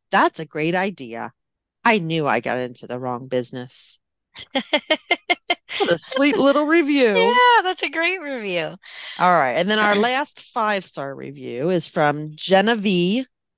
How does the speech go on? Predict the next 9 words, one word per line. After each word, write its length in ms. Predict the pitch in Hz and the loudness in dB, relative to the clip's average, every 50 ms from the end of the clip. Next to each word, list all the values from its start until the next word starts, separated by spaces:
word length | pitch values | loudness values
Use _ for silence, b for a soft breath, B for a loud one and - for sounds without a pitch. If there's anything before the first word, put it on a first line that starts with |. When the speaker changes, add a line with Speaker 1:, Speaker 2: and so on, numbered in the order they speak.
| _ _ _ _ _ _ - | _ _ _ _ _ _ 0
Speaker 1:
from 240 | - 202 185 185 180 | 2 2 2 2 2
Miami, 400 | 170 170 175 160 147 147 156 156 | 0 0 2 0 -2 -4 -6 -8
Florida. 400 | - - 415 466 392 - 85 - - _ _ _ _ _ _ _ _ _ _ _ - | -6 -2 0 0 0 0 -2 -4 -6 _ _ _ _ _ _ _ _ _ _ _ -16
Speaker 2:
Okay. 200 | - - - 220 _ _ _ _ _ | -14 -14 -14 -16 _ _ _ _ _
Speaker 1:
She 280 | _ - - 285 339 415 | _ -8 -2 0 0 0
says, 580 | - - - 139 131 127 127 139 175 185 - - | 0 -2 -2 -2 -2 -2 -2 -4 -4 -6 -8 -4
"While 280 | - 175 170 160 165 170 | 0 2 2 2 2 2
visiting 420 | 180 220 247 254 294 330 339 311 | 2 0 0 0 -2 -4 -4 -2
Ohio, 760 | 285 233 208 165 202 180 131 117 104 95 92 92 143 190 214 | -4 -4 -4 -2 -2 0 0 0 -2 -4 -8 -8 -10 -10 -12